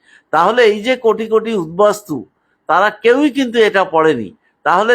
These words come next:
যে লোকটা, আপনি বুঝুন, যে লোকটা আজকে আটচল্লিশ সালের উনিশে জুলাইয়ের পরে এসছে,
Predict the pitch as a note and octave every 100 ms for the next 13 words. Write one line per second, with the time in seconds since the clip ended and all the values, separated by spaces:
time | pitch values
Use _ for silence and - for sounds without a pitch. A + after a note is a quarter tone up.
0 | A#3+ F3+ A3 A#3 C4 - F3+ A2+ - _
1 | _ - E3 A3+ A3 G3 G3 B3 F3 F3+
2 | G3+ A3 - B3 C4+ C4 - _ - F3+
3 | F3+ A#3 B3+ - F3 G3 - A#3+ B3 -
4 | - B3 B3+ A3 A3 G#3+ A#3 A3 A3 G#3+
5 | G#3+ G#3 - A3+ B3+ G#3+ - -